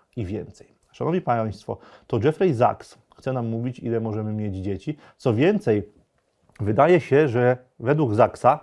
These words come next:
który zresztą jest bliskim współpracownikiem, y, pewnych instytucji w Watykanie, a na-, y, nawet pracownikiem jednej z tych instytucji,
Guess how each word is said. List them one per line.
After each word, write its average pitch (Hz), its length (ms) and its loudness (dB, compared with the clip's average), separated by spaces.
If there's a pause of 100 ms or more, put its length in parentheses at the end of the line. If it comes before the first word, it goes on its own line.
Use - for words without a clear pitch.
który 185 400 2
zresztą 120 480 -4
jest 120 380 -2
bliskim 117 480 -4
współpracownikiem, 127 800 -4 (440)
y, 101 300 0
pewnych 110 300 -4
instytucji 117 520 -6
w 98 100 -8
Watykanie, 107 520 -2
a 107 40 -4
na-, 107 120 -6
y, 110 300 -2
nawet 107 260 -6
pracownikiem 107 760 0
jednej 101 240 -4
z - 40 -16
tych 104 160 -8
instytucji, 107 640 -8